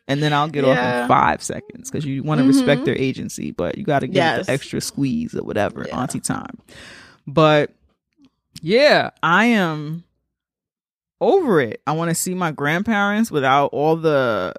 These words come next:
Speaker 1: like, P P E measures,
Speaker 2: Mm-hmm.
Speaker 1: you know?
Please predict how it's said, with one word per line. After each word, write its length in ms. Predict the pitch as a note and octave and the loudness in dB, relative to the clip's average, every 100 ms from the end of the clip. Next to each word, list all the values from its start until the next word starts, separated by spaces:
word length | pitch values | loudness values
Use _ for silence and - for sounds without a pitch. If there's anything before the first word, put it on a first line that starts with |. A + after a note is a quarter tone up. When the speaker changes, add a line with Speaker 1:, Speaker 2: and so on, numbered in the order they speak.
| - | -6
Speaker 1:
like, 640 | C3+ A#2 G2 D#2 - - _ _ _ _ _ _ | -2 0 0 -4 -10 -20 _ _ _ _ _ _
P 200 | - F3+ | -6 -4
P 200 | - F#3 | -2 -4
E 440 | - E3 G3 A3+ C4 - | -2 -2 0 0 -2 -6
measures, 760 | D3+ E3+ G3 G#3 A3+ G#3+ G#3+ | 2 2 4 2 0 0 -2
Speaker 2:
Mm-hmm. 240 | G#3 F3+ F#3 | -4 -2 0
Speaker 1:
you 60 | |
know? 360 | F#3 F#3+ A3 A#3+ | 2 2 4 2